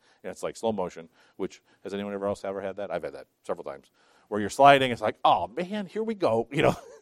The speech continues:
And then, boom, hit something. So you could be praying, "God, please help me not to hit this tree." Now, instantaneously,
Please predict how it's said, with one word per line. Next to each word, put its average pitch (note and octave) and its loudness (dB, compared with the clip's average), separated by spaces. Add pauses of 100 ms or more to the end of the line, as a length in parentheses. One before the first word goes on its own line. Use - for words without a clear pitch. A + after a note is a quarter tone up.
(400)
And B2+ 0
then, C#3 0 (140)
boom, G#3+ 12
hit D3 0
something. - -4 (1000)
So G2+ -6
you G#2+ -6
could B2 -6
be A#2+ -2
praying, D2+ -14 (280)
"God, G#2+ 2
please A2 -4
help G#2 -6
me G#2 -10
not F2 -10
to E2 -12 (340)
hit E2 -14
this - -20
tree." - -20 (380)
Now, D#2+ -12
instantaneously, A2 -8